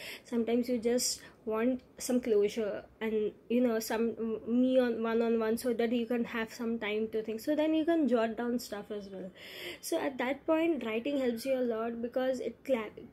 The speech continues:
mm, mm, clears your mind about what, what, what,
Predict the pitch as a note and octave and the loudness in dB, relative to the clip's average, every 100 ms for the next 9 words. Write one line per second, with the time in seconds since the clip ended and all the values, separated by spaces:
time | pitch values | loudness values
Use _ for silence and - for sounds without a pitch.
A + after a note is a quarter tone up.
0 | - B3 A#3+ A3+ G#3+ G#3+ A3+ G3 - B3+ | -2 4 4 4 0 -2 -2 -2 2 6
1 | C#4+ D4 D4+ B3 G#3 A3 A#3+ A#3 A#3+ G#3 | 6 6 2 0 -2 -2 -2 0 -2 0
2 | G#3+ A#3 - - _ F#3+ A3 A#3 - G3+ | 0 -2 -4 -20 _ -6 -4 -4 -6 -2
3 | A3 A3+ | 0 -2